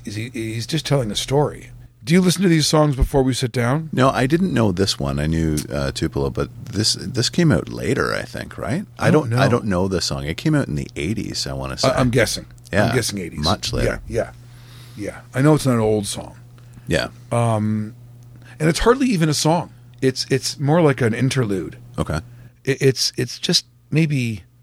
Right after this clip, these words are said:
Speaker 1: a minute and a half long.
Speaker 2: Okay.
Speaker 1: Or something. It's funny, eh?
Speaker 2: Yeah.
Speaker 1: A minute and a half, two minutes, and it's moved me.
Speaker 2: Yeah.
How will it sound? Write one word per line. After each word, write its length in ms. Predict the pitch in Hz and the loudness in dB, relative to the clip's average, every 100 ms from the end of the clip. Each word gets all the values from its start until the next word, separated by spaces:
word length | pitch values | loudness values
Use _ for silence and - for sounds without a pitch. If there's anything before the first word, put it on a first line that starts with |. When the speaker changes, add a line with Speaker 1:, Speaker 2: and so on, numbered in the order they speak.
| - | -2
Speaker 1:
a 80 | 123 | 2
minute 240 | 131 143 | 4 4
and 80 | 127 | 2
a 60 | |
half 280 | 107 117 120 | 0 0 0
long. 360 | 113 98 143 190 - | -2 0 -2 -4 -4
Speaker 2:
Okay. 240 | 82 80 - - - - - | -2 -2 -6 -12 -20 -12 -2
Speaker 1:
Or 240 | 113 113 | 0 0
something. 520 | 104 - 123 175 185 - - - | -2 -2 0 2 2 -2 -10 -10
It's 100 | - | -8
funny, 320 | - 135 139 87 | -4 0 0 0
eh? 180 | 101 135 - - | -6 -8 -12 -2
Speaker 2:
Yeah. 200 | 87 85 - - - - | 2 2 -2 -16 -20 -14
Speaker 1:
A 80 | 104 | -10
minute 300 | 101 135 202 | -4 0 0
and 60 | 175 | 0
a 40 | |
half, 340 | 135 147 147 - | -2 -2 -4 -6
two 160 | - | -4
minutes, 480 | 147 143 185 - - - - - | -2 -2 -2 -2 -4 -8 -20 -8
and 120 | 113 113 | -4 -2
it's 200 | - - - - - - | -4 -12 -16 -20 -20 -8
moved 480 | 117 117 127 - - | 0 4 4 2 -10
me. 160 | - - - - | -18 -20 -20 -2
Speaker 2:
Yeah. 180 | 110 104 | 2 2